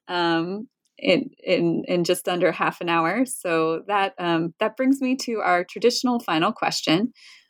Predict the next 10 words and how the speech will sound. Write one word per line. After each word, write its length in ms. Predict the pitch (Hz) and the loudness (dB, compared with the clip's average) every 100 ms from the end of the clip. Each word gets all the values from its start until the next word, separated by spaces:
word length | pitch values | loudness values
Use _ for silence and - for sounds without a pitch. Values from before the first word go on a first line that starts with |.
| _ | _
which 380 | - 196 - - - | 2 4 4 0 -2
is, 580 | 185 170 185 240 269 - | 0 0 0 -2 -4 -6
um, 600 | 190 175 170 170 196 233 - - | -2 0 0 0 -4 -6 -14 -12
what 200 | 185 214 | -8 -2
are 60 | |
you 180 | 254 269 | 2 2
working 320 | 254 262 277 | 0 -4 -2
on 180 | 262 262 | 0 2
now? 360 | 269 277 175 - | 2 0 -2 -2
What, 280 | 180 180 | 2 2